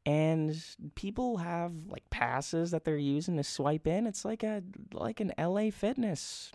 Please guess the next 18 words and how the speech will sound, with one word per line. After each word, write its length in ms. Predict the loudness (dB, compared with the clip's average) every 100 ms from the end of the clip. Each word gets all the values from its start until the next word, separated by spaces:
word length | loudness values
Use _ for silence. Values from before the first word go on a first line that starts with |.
| -10
like 440 | -6 -4 -2 -2
any 240 | -2 2 2
other 220 | 4 2
place. 380 | 2 2 2 2
And 100 | 0
I 60 |
was 120 | 0
like, 140 | -2 -2
"Okay, 400 | -2 -2 0 0
this 180 | 0 -2
is 120 | -4
different." 400 | -4 -2 -2 -2 -10 -20 -20 -20 _ -14
So 180 | -4 0
I 120 | 0
go 200 | 2 2
up 140 | 0 -2
to 140 | -4
the 180 | -4 -4